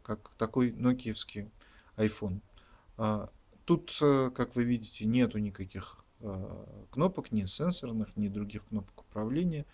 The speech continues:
В этом с-, плане тоже был революционный аппарат, потому что только после него, э, Android, э, э, стал, э, выносить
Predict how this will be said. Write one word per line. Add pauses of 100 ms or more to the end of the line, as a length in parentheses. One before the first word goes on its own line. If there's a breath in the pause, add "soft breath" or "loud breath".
(520 soft breath)
В
этом
с-,
плане
тоже
был
революционный
аппарат,
потому
что
только
после
него, (380 soft breath)
э, (160)
Android, (140)
э, (380)
э,
стал, (120)
э,
выносить